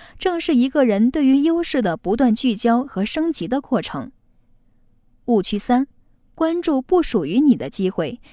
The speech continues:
眼高手低。我们时常关注一些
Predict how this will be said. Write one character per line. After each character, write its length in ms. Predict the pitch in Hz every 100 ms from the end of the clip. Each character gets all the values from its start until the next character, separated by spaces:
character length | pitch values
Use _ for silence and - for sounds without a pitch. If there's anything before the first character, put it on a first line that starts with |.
| -
眼 300 | 226 170 104
高 220 | 254 285
手 240 | - 170 -
低。 260 | 208 233 - _ _ _ _ _ _ _ _ -
我 140 | 247
们 160 | 240 247
时 180 | - 247
常 280 | 240 208 226
关 200 | 240 233
注 140 | 226
一 140 | 202
些 260 | 196 214